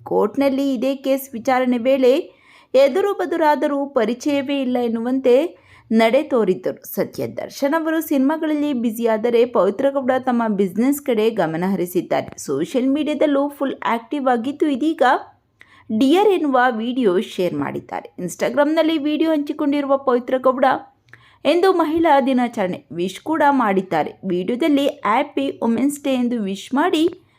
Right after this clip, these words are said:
ವಿಶೇಷ ಸಂದೇಶವನ್ನು ನೀಡಿದ್ದಾರೆ. ಕೈಯಲ್ಲಿ ಕೆಂಗುಲಾಬಿ ಹಿಡಿದಿರುವ ವಿಡಿಯೋ ಹಂಚಿಕೊಂಡಿರುವ ಅವರು, "ಡಿಯರ್,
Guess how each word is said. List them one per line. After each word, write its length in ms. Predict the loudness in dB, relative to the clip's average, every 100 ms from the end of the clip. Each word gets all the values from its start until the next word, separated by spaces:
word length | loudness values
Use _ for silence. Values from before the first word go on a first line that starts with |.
| _
ವಿಶೇಷ 500 | -4 0 2 2 2 2
ಸಂದೇಶವನ್ನು 840 | 2 0 -2 0 -2 -2 -2 -2 0
ನೀಡಿದ್ದಾರೆ. 600 | 0 0 -2 0 0 0 -6 -18 -20 _ 0
ಕೈಯಲ್ಲಿ 560 | 4 4 4 2 0
ಕೆಂಗುಲಾಬಿ 720 | 0 0 2 2 2 2 2
ಹಿಡಿದಿರುವ 480 | 2 0 0 -2 0 0
ವಿಡಿಯೋ 360 | 0 -2 0
ಹಂಚಿಕೊಂಡಿರುವ 720 | 2 0 -2 -2 0 0 2 0
ಅವರು, 380 | 2 0 -2
"ಡಿಯರ್, 420 | -2 0 2 2